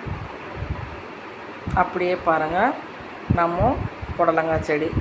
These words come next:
முள்ளங்கி கீரைக்கு இது ரெடிங்க. இது வந்து காய் வராதுன்னு நினைக்கிறேன். காரணம், இதுல ஓவர் வாட்டர் ஃப்ளோ ஆயிடுச்சு. அதனால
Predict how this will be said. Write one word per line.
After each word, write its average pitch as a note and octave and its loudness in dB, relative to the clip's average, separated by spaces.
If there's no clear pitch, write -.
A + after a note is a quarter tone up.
முள்ளங்கி F#3+ 4
கீரைக்கு G3+ 2
இது F3 4
ரெடிங்க. E3 0
இது E3 2
வந்து F3 -4
காய் F3 6
வராதுன்னு E3 6
நினைக்கிறேன். E3 4
காரணம், F#3 8
இதுல F3+ 4
ஓவர் G3 6
வாட்டர் E3+ 4
ஃப்ளோ F3+ 6
ஆயிடுச்சு. D#3 2
அதனால E3+ 6